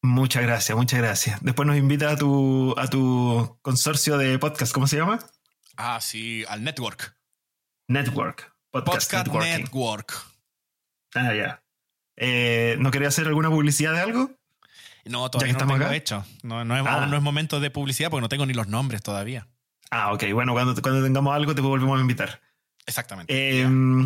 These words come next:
Speaker 1: bueno, y a todos, eh, primero que nada, darle gracias a Alejandro por la buena disposición, las buenas anécdotas, el buen rato que pasamos, y, eh, a Miroslav, el periodista estrella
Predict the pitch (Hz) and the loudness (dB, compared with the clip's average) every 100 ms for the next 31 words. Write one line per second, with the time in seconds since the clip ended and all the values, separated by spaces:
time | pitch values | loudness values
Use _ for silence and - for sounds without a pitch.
0 | 120 - - - - _ 143 156 127 127 | 0 -4 -20 -20 -20 _ -2 2 2 0
1 | 151 175 185 180 - 123 123 139 156 143 | 0 0 2 0 0 -2 0 2 2 0
2 | 156 151 147 147 135 147 143 156 151 127 | 0 2 2 2 2 0 0 2 2 2
3 | 123 120 151 156 151 135 131 127 117 127 | 2 2 2 2 2 2 2 2 2 2
4 | 143 131 127 120 117 151 170 190 180 123 | 2 0 0 0 0 0 2 0 2 0
5 | 117 135 123 127 156 156 160 175 175 - | 2 2 2 2 2 0 0 0 0 0
6 | 127 127 131 139 147 143 131 123 165 202 | 2 2 2 2 2 2 2 0 0 0
7 | 226 - - 127 123 123 120 117 113 - | -2 -6 -2 2 4 4 4 4 2 2
8 | 120 117 131 135 147 131 120 120 120 120 | 2 2 2 0 -2 -2 -2 0 0 0
9 | 139 123 104 147 165 208 | 0 -4 -4 -2 0 -2